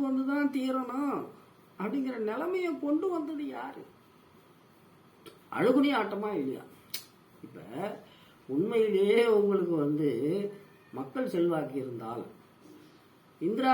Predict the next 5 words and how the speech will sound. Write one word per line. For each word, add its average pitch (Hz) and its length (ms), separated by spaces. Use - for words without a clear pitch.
காந்தியினுடைய 214 580
ஆட்சியில், 196 460
இந்திரா 202 240
காந்தியின் 190 460
முடிவுகளில் 185 600